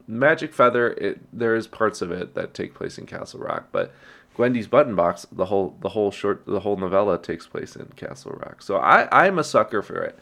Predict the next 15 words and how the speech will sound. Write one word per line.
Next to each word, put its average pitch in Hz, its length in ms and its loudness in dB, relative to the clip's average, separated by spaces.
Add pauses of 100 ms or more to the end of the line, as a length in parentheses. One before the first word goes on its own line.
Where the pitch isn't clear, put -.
(300)
Whenever 143 720 4
I 117 120 6
start 110 340 2
a 104 60 -10
Stephen 92 340 -6
King 95 220 -6
book, 90 260 -4
if 87 80 -6
I - 80 -6
haven't 90 240 -2
done 87 180 -4
any 85 200 -6
research 85 440 -8
on 87 200 -6
it, 87 160 -8